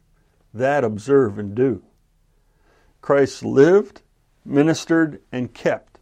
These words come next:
the law of Moses perfectly. In Matthew five seventeen, Christ said, "Think not that I am come to destroy the law or the prophets. I am not come to destroy, but to fulfill."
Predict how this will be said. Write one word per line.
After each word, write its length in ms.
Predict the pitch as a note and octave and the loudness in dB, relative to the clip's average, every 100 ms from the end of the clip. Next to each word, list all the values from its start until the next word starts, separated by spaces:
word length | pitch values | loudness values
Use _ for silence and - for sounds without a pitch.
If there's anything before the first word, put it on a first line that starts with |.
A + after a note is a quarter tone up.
| - | -8
the 100 | A#2 | -6
law 320 | B2+ B2+ A#2 | -4 -2 -4
of 100 | A2 | -6
Moses 520 | A2+ A#2 G#2 A2+ - - | -6 -6 -8 -12 -18 -12
perfectly. 560 | - A#2 G#2+ - F#2+ - _ _ _ _ - | -8 -8 -10 -18 -20 -20 _ _ _ _ -6
In 140 | B2 | -2
Matthew 340 | C#3 C#3+ D3 | 0 0 0
five 380 | B2+ D3 C#3+ C#3 | -2 0 0 -2
seventeen, 600 | - D3 B2+ A2+ D3+ C3 | -2 -4 -4 -6 -4 -4
Christ 320 | A2 C3 A#2+ | -2 -2 -2
said, 220 | - A2+ G2+ | -4 -6 -8
"Think 380 | - F3 G#3 | -6 -6 -6
not 240 | F#3 E3+ - | -4 -2 -2
that 140 | C#3+ | -2
I 100 | D3+ | 0
am 180 | D#3 B2+ | 0 -2
come 280 | - E3 C#3 | -2 -2 -2
to 100 | A#2 | -2
destroy 640 | G#2+ G2 - D3+ F3 A3+ | -6 -10 -10 0 6 6
the 100 | D#3+ | 6
law 420 | A#2+ G#2+ G#2 G#2+ G#2 | 4 4 2 0 -2
or 160 | A#2+ | -2
the 80 | G#2+ | -2
prophets. 600 | - C3 A2+ G#2+ B2 - _ _ - - | -2 -2 -2 -2 -10 -10 _ _ -20 -14
I 120 | C3+ | -6
am 100 | E3+ | -2
not 240 | F3+ D#3 C3 | -2 -2 -4
come 260 | D#3 C#3+ A#2+ | -2 0 0
to 100 | A2+ | -4
destroy, 680 | G#2 G#2+ - - F3 G3 | -6 -10 -14 -6 -2 0
but 260 | D#3 B2 - | -2 -4 -4
to 120 | C3 | -6
fulfill." 960 | - - D3 C#3 - A3 G#3+ D3+ - - | -8 -6 -6 -6 -2 2 4 2 -6 -14